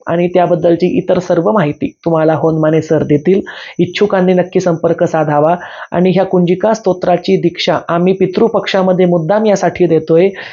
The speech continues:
की साधकांना नवरात्रीच्या आगाऊ काळामध्ये याचा पुरेपूर लाभ करून घेता येईल आणि पितृपक्षामध्येही त्याचं पठण केल्यामुळे आपल्या पितरांना आपण ती ऊर्जा पाठवू शकतो.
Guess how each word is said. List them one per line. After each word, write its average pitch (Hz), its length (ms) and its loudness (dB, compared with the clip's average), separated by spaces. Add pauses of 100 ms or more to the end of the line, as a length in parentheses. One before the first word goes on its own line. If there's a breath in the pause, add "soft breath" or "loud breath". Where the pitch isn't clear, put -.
(140 loud breath)
की 202 140 2
साधकांना 170 920 0
नवरात्रीच्या 190 840 2
आगाऊ 180 380 0
काळामध्ये 165 800 0 (360 loud breath)
याचा 180 260 0
पुरेपूर 190 460 2
लाभ 170 180 2 (120)
करून 175 220 0
घेता 139 280 -2
येईल - 180 -4 (460 soft breath)
आणि 196 200 2
पितृपक्षामध्येही 214 1000 0
त्याचं 208 220 2
पठण 202 420 0
केल्यामुळे 175 600 2
आपल्या 185 300 0
पितरांना 185 500 0 (100)
आपण 185 240 0
ती 190 120 2
ऊर्जा 180 440 2 (280 loud breath)
पाठवू 165 340 0
शकतो. - 480 -4